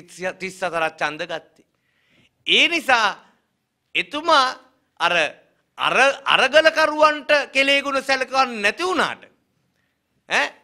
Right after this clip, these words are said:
එත්-, රනිල් වික්‍රමසිංහ මැතිතුමා අර, අරගලකරුවන්ට පින් සිද්ධ වෙන්න තමයි ඒ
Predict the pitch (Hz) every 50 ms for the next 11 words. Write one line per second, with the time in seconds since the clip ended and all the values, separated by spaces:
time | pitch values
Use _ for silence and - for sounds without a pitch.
0 | _ _ _ _ _ _ _ 139 143 - _ 123 - 143 143 156 180 214 233 240
1 | 240 233 226 233 240 233 202 165 220 214 220 226 226 214 214 214 214 220 233 233
2 | 262 294 294 220 170 160 170 180 202 - - - 139 147 160 190 208 196 240 254
3 | 254 247 254 240 240 240 247 247 247 240 247 226 262 233 208 220 214 220 202 -
4 | 233 247 247 202 202 208 233 247 247 240 240 247 247 240 247 240 202 190 214 247
5 | 269 269 262 220 214 240 240